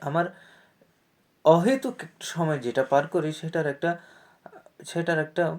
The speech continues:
কাফারা হয়ে যায়। আমি যেটা ভিন্ন ভিন্ন সময় নীরবতা কাটাই কিংবা এদিক সেদিক কাটাই, খেদমতের বাইরে যেটা কাটাই, ওটার একটা, আহ, কাফারা আদায় হয়ে যায় এই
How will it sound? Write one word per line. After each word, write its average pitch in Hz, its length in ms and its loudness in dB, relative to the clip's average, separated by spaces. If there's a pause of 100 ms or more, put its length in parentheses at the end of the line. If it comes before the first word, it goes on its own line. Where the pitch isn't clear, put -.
(300)
কাফারা 170 540 8
হয়ে 156 260 0
যায়। 120 180 -6 (2000)
আমি 160 220 2
যেটা 180 460 2 (400)
ভিন্ন 170 240 2
ভিন্ন 170 200 0
সময় 131 380 -4
নীরবতা 131 440 -2
কাটাই 120 440 -2 (280)
কিংবা 120 260 -4
এদিক 120 180 -6
সেদিক 127 280 -6
কাটাই, 120 300 -6 (340)
খেদমতের 165 520 0
বাইরে 156 360 6
যেটা 120 260 -2
কাটাই, 113 380 -4
ওটার 131 300 0
একটা, 131 360 -2 (420)
আহ, 120 160 -2 (120)
কাফারা 127 720 4 (560)
আদায় 120 300 0
হয়ে 113 380 -6
যায় 120 120 -12 (540)
এই 120 300 -6